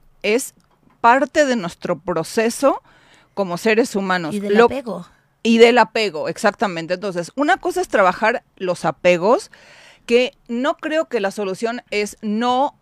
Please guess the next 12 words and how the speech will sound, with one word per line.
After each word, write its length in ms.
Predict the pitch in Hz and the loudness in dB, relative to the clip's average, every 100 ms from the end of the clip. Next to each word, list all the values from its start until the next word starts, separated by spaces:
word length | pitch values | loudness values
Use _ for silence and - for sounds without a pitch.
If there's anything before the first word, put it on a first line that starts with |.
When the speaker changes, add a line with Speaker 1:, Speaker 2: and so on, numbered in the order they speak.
| _ | _
Speaker 1:
tener 280 | 202 220 220 | -4 -2 -2
nunca 400 | 247 240 220 214 | -2 -2 2 2
un 140 | 226 | 2
apego, 360 | 226 320 214 160 | 2 4 2 0
porque 360 | 165 165 185 - | -4 -4 -2 -2
es 120 | 220 | -2
parte 280 | - 240 254 | -2 0 2
de 80 | 233 | 0
nuestra 360 | 202 - 185 | -2 -2 0
naturaleza 640 | 175 175 190 180 170 196 240 | 2 2 0 0 2 2 0
humana 380 | 208 190 202 - | -2 0 0 2
apegarnos 880 | 190 - 180 180 220 220 220 226 285 | 0 2 2 6 8 8 6 -2 -2